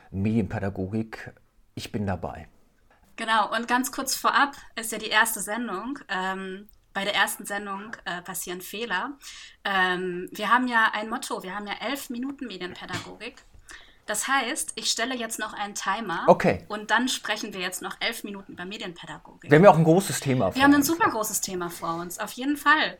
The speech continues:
Speaker 2: Also ich meine, das Thema Medienpädagogik kann man, glaube ich, nicht in elf Minuten,
Speaker 1: Nein.
Speaker 2: äh, eigentlich, äh, durchdringen. Ähm, deswegen machen wir auch mehrere Podcasts,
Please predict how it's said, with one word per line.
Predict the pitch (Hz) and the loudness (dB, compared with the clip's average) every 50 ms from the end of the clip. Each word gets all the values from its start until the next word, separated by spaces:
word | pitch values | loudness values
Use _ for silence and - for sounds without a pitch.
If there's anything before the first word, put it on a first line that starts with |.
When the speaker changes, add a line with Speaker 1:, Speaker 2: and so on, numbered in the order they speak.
| - - _ _ _ - | -16 -20 _ _ _ -4
Speaker 2:
Also | - 220 220 208 208 202 196 190 - - 214 | -2 -2 -2 -2 -4 -6 -8 -8 -8 -8 -8
ich | 226 220 240 | -6 -4 -4
meine, | 220 220 220 214 202 196 - - | -2 -2 -2 -2 -4 -4 -4 -2
das | 208 214 - | -2 -2 -2
Thema | - 240 233 233 226 | -2 -4 -4 -2 -2
Medienpädagogik | 220 226 247 269 277 262 262 233 226 233 226 220 226 | -4 -4 -6 -6 -6 -6 -6 -6 -8 -6 -8 -10 -10
kann | 226 - 233 | -8 -8 -8
man, | 226 220 214 | -6 -8 -6
glaube | 202 196 190 196 | -4 -6 -6 -6
ich, | - - | -8 -10
nicht | 240 - - | -10 -8 -8
in | 233 | -8
elf | - 170 175 175 - - | -6 -6 -6 -6 -8 -10
Minuten, | 180 180 185 196 - - | -12 -12 -14 -16 -12 -6
Speaker 1:
Nein. | - 107 107 101 95 92 | -2 2 2 4 2 2
Speaker 2:
äh, | 80 | -2
eigentlich, | - - 175 - 175 190 240 247 226 - - 175 208 - - - - | -6 -8 -8 -8 -8 -8 -8 -10 -12 -14 -16 -14 -14 -14 -12 -10 -8
äh, | 190 185 185 190 | -8 -8 -8 -8
durchdringen. | 190 202 202 - - - - 196 202 226 254 294 339 339 - - - - - _ - | -8 -8 -8 -8 -8 -8 -10 -12 -10 -10 -8 -10 -10 -10 -14 -20 -20 -20 -20 _ -16
Ähm, | - 196 202 196 | -14 -12 -12 -10
deswegen | 196 196 - 208 196 196 196 | -8 -6 -4 -4 -4 -6 -6
machen | 190 185 - 196 | -8 -8 -8 -8
wir | 190 185 | -10 -10
auch | 180 175 - | -10 -10 -10
mehrere | 208 220 233 226 208 196 202 | -8 -6 -4 -4 -4 -6 -8
Podcasts, | - - - 240 240 - - - 269 285 311 - - - - - - | -8 -6 -6 -6 -6 -4 0 4 6 6 6 6 4 2 2 4 6